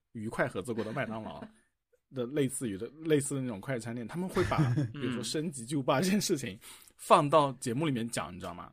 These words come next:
Speaker 1: 就是这回我是看到一个叫 Wendy，呃，就是 Wendy's 的一个快-，快餐店，然后他们就是新出了一个什么汉堡，然后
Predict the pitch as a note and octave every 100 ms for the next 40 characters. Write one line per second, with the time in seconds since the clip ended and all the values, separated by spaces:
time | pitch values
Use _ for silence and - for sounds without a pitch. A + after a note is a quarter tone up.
0 | _ - D3 C#3+ G3 C#3 C#3 A#2+ A#2+ -
1 | D#3+ C#3+ C#3+ C#3+ C3 C#3 D#3 C#3+ G#2+ -
2 | _ A#2+ A2 A#2+ D3 C#3 D3 C#3+ B2 C3
3 | A#2 - A#2+ - _ _ _ - D3 B2+
4 | A2 A2+ A#2+ G#2 A#2+ C#3 C#3 C#3 C3 B2+
5 | - C#3 C3+ C#3+ C#3 C3 G2 F#2+ - B2+
6 | G2 E2 F2+ A2